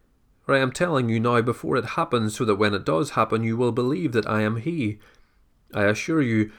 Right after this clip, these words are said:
the one who receives whomever I send receives me, and the one who receives me receives him who sent me." When Jesus had said this, he was troubled in his spirit and testified, "I assure you, one of you will betray me." The disciples started looking at one another,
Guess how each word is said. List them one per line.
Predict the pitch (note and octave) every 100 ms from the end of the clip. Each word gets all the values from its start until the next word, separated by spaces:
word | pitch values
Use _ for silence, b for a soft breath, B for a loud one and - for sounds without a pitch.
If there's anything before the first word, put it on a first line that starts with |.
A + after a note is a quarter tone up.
| B B -
the |
one | B2+ C#3
who | B2+
receives | A#2+ A2 C3+ B2+ -
whomever | B2 C3 C3+
I | G#2 G#2+
send | - D#3 D3+ A#2
receives | G#2 - A2 G#2+
me, | A#2+ D3
and | A2+
the | G#2+
one | A#2+ A#2+
who | B2
receives | A#2 - D3 B2+ A2
me | D3 G3 C3+
receives | G2+ G2 A#2 G#2+ G#2+
him | C3 B2 G#2+
who | A2
sent | - - D#2+ -
me." | F#2+ F#2+ b b b b b b _ _ _ _
When | F#2+ F#2+
Jesus | G2+ G#2 F#2+
had | G#2+ -
said | E3 B2+
this, | G2 -
he | G2+
was | G2
troubled | - D3 A#2+ G#2
in | G2+
his | A2 -
spirit | - C3+ A#2+ A#2
and | A2
testified, | F#3+ E3+ C3 - F#2+ F#2+ B B B B
"I | -
assure | A2 A2+ - F3
you, | A#2 A#2+ A2
one | A#2+ E3
of | C3
you | A#2 A#2
will | A#2
betray | B2 - F3+ D#3+
me." | G#2 F#2 F#2 - _ _ _ _ _ _ _ _ _ A2
The |
disciples | F#2+ - F#2 G2+ -
started | - G#2+ G#2+
looking | G#2+ C#3 D3+
at | G2
one | F2 F#2
another, | F#2 F#2+ F#2+